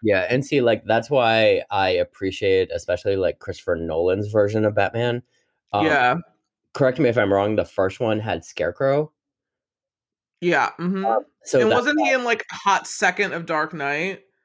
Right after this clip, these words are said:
Speaker 1: Yeah.
Speaker 2: Scarecrow? Like, I
Speaker 1: Yeah.
Speaker 2: don't, oh, didn't you see him, I think?
Speaker 1: In the, in the very beginning, yeah.
Speaker 2: Yeah.
Speaker 1: I love that because it was, like, a fresh new villain, and
Speaker 2: Mm-hmm.
Speaker 1: then it just went downhill where it's like, what was it, the third one, which I didn't appreciate that much,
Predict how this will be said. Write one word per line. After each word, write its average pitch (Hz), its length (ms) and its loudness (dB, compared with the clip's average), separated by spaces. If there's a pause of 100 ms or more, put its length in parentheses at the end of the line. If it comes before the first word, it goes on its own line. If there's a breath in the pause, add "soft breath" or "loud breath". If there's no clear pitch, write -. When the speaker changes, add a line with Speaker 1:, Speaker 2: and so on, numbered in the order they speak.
(100)
Speaker 1:
Yeah. 90 320 -4 (140)
Speaker 2:
Scarecrow? 214 720 0
Like, 180 320 -2
I - 60 0
Speaker 1:
Yeah. 185 80 0
Speaker 2:
don't, 180 100 -8 (100)
oh, 139 120 -12 (280)
didn't 202 200 -6
you 208 80 -6
see 202 220 -8
him, 214 240 -6
I 214 80 -8
think? 220 480 -12
Speaker 1:
In 151 120 2
the, 135 120 4
in 131 120 4
the 123 60 4
very 104 220 4
beginning, 82 380 -2
yeah. 82 260 0 (160 loud breath)
Speaker 2:
Yeah. 151 420 4
Speaker 1:
I 170 200 -4
love 131 280 0
that 101 200 0
because 110 320 2
it 101 80 2
was, 98 140 0
like, 90 220 0
a 90 80 -6
fresh - 460 -4
new 101 200 -2
villain, 101 640 0 (100)
and 190 320 -2 (180)
Speaker 2:
Mm-hmm. 175 120 -6 (280)
Speaker 1:
then 104 500 2 (240)
it - 80 -2
just 107 180 -6
went 92 180 0
downhill 104 460 0
where 92 220 2
it's 87 140 -4
like, 90 300 0 (420)
what 110 140 2
was 98 120 0
it, 87 140 -2
the 90 80 -8
third 104 260 0
one, 104 220 0
which 95 160 -2
I 95 60 2
didn't 92 180 -2
appreciate 87 600 -4
that 78 180 -4
much, 85 300 -6